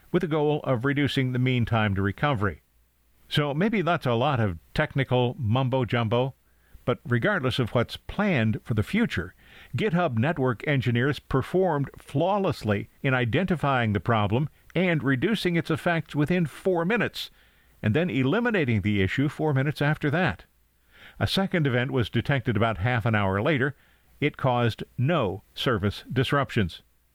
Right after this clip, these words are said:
An even larger attack was detected this week by NetScout's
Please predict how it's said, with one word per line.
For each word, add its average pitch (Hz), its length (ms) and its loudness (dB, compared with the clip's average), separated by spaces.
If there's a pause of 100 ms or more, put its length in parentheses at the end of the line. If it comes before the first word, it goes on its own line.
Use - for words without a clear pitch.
(200)
An 131 120 0
even 175 320 0
larger 160 560 0
attack 110 480 0
was 110 180 2
detected 117 640 -2
this 147 380 -2
week 117 300 0
by 113 320 0
NetScout's 127 640 0